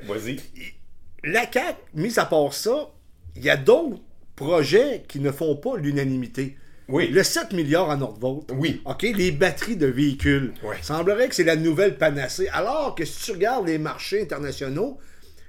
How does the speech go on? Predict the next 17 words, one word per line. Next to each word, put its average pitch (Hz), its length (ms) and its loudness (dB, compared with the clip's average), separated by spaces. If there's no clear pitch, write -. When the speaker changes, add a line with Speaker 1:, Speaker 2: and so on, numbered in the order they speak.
Speaker 2:
ça 147 220 0
ne 151 140 -2
semble 156 320 -4
pas 220 100 0
aller 208 120 -2
dans 180 120 -2
cette 139 220 -4
direction-là. 131 720 -2
Et 151 100 -2
t'as 147 160 2
vu 208 220 2
récemment, 151 480 -2
je - 80 -10
pense, 185 160 -8
c'est 139 160 -4
G 123 180 -2
M 165 220 -2